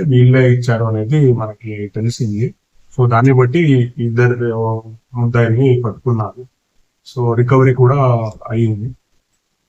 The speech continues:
So ఈ, ఇంకొకటి ప్రజలందరికీ రిక్వెస్ట్ ఏంటంటే, ఇట్లాంటివి ఏదైనా ఇన్సిడెంట్స్ జరిగితే,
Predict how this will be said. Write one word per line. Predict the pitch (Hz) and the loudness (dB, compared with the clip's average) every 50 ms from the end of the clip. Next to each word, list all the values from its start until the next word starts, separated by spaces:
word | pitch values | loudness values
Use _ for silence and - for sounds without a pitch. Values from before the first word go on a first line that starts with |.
| _ _ _ _ _ _ _ _ _ _ _ _ _ - - - 135 | _ _ _ _ _ _ _ _ _ _ _ _ _ -16 -6 -2 0
So | 127 120 120 117 117 123 | 2 2 2 0 0 2
ఈ, | 135 131 131 131 127 123 - | 2 4 4 4 4 2 0
ఇంకొకటి | 139 139 143 143 160 160 151 160 147 156 | 2 2 4 4 4 4 2 4 2 2
ప్రజలందరికీ | 143 - 131 127 139 151 147 143 139 139 139 139 131 131 151 147 147 | 2 2 2 4 4 4 4 4 4 4 4 2 2 0 2 2 2
రిక్వెస్ట్ | 131 127 123 123 123 143 139 - - 131 | 4 2 2 2 0 0 0 0 0 0
ఏంటంటే, | 127 123 123 120 117 110 110 - 165 180 160 135 | 0 0 0 -2 -6 -6 -6 -6 -6 -2 -2 -2
ఇట్లాంటివి | 123 131 131 131 131 127 135 135 127 127 131 131 131 131 - _ - - _ _ - _ _ - | 0 0 0 2 2 2 2 2 2 4 4 2 2 0 -4 _ -20 -20 _ _ -20 _ _ -8
ఏదైనా | - 117 120 123 135 135 135 131 127 127 123 120 120 117 113 117 110 107 110 110 131 - - - | -4 -2 0 2 2 4 4 4 4 4 4 4 4 2 0 -2 -4 -4 -6 -6 -8 -10 -10 -4
ఇన్సిడెంట్స్ | 127 127 127 120 147 135 135 139 139 135 139 - 135 120 | 0 0 2 2 2 2 4 4 2 2 0 0 0 0
జరిగితే, | 120 120 113 127 120 123 127 120 120 | 2 0 0 2 2 2 2 0 0